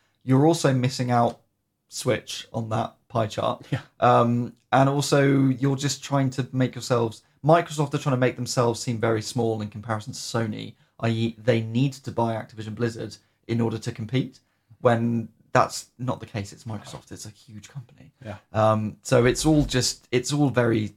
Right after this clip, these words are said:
Speaker 1: silly, to be honest. But it will probably go through in a year's time, and we'll, we won't be talking about it anymore.
Speaker 2: Mm-hmm. All right. Well, there you go. Thank you very much, uh, for joining and, uh, listening to us with our special P S V R two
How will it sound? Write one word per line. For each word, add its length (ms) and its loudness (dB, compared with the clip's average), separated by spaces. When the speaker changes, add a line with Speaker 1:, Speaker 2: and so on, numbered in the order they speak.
Speaker 1:
silly, 400 -6
to 120 -14
be 140 -10
honest. 420 -14
But 400 0
it 100 2
will 180 4
probably 300 2
go 180 4
through 300 -2
in 80 0
a 20 -4
year's 280 -4
time, 380 -4
and 260 -6
we'll, 300 -2
we 100 8
won't 160 8
be 80 0
talking 280 -12
about 180 -6
it 80 -6
anymore. 380 -8
Speaker 2:
Mm-hmm. 200 -8
All 120 6
right. 280 4
Well, 520 4
there 180 6
you 120 2
go. 200 4
Thank 340 0
you 160 2
very 320 6
much, 460 4
uh, 280 8
for 140 0
joining 600 2
and, 800 0
uh, 420 6
listening 380 -2
to 200 2
us 280 2
with 220 2
our 200 6
special 340 0
P 260 2
S 200 2
V 200 4
R 140 6
two 580 6